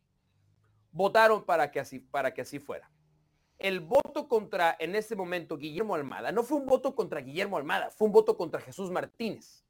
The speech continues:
Y el voto a favor de Diego Coca no fue un voto por Diego Coca, fue un voto por Alejandro Irarrágorri.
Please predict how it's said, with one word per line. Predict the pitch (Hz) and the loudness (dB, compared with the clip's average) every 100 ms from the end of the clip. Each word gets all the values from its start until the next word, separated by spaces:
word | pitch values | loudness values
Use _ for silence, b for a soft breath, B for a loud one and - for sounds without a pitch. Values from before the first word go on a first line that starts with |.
| _ _ _ _ _ | _ _ _ _ _
Y | 165 | 0
el | 180 | 6
voto | 202 262 | 6 6
a | 262 | 4
favor | - 220 233 | 4 4 6
de | 214 | 4
Diego | 202 214 196 | 4 4 6
Coca | 226 226 220 | 6 6 0
no | 190 | -2
fue | 202 214 | 0 0
un | 202 | 2
voto | 170 180 202 | -2 -2 -2
por | 160 | -2
Diego | 143 151 180 180 | -2 0 0 8
Coca, | 262 262 | 6 6
fue | - 180 | -6 -6
un | 180 | 0
voto | 170 175 214 | 0 2 0
por | 170 139 | 0 -4
Alejandro | 110 - 170 170 160 | -6 -4 -2 -2 0
Irarrágorri. | 156 156 175 233 151 | 0 0 2 2 0